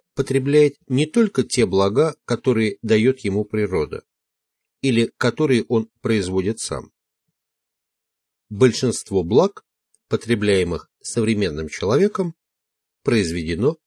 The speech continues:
другими людьми. Человек получает их в результате обмена на те блага, которые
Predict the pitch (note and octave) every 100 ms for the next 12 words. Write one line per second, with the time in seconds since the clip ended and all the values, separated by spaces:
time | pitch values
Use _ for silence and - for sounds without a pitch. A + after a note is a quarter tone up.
0 | _ A#2+ A2+ F2+ F#2 F#2+ G#2 A#2 F2+ C#2+
1 | _ _ _ _ _ _ _ _ _ _
2 | _ _ _ _ _ _ _ - C3+ F#3+
3 | A#3+ A#3+ - - C#3+ C#3+ - F3+ D#3+ _
4 | D3+ - _ - A#2+ G#2 A#2 A2+ B2+ B2
5 | - A#2 G2+ G#2+ F#2+ F#2+ - A2 A2 -
6 | E2+ D#2+ F2 A#2 G3 G3+ _ _ _ _
7 | _ _ - C3+ A#3 A#3